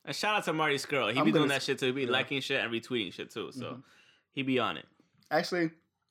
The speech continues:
Speaker 2: now that I know I can watch the, um, episodes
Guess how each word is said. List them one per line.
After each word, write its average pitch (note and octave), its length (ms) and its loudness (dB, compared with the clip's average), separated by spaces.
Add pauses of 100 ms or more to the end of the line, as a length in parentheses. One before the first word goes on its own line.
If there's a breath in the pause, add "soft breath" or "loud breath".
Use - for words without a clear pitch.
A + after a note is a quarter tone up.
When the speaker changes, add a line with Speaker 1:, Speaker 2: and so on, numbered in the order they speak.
(200)
Speaker 2:
now D3+ 240 2
that D#3+ 100 4
I D3+ 80 4
know D3 180 4
I C3+ 200 2
can B2+ 240 -4
watch B2+ 240 -2 (480)
the, B2 140 -2
um, A#2+ 360 -2 (460 soft breath)
episodes B2 760 -2